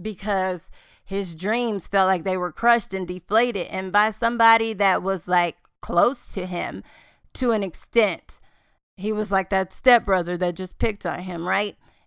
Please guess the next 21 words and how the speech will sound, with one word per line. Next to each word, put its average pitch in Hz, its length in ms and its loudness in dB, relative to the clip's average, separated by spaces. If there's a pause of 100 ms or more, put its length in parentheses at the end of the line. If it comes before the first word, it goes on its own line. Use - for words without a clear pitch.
(140)
And 208 200 -6
so 202 720 2
Chris 220 240 -6
Rock - 200 2
is - 160 -14
older 233 300 4
than 196 160 -6
him, 185 340 -8
and 185 140 -10
so 185 160 -6
he's 196 300 -8
like, 175 180 -8
"You 185 120 -6
know 180 200 -4
what? 180 300 -4
Fine, 165 340 -4
maybe 185 260 -6
I 175 120 0
can't 180 320 -10
do 170 160 -8
it." - 180 -12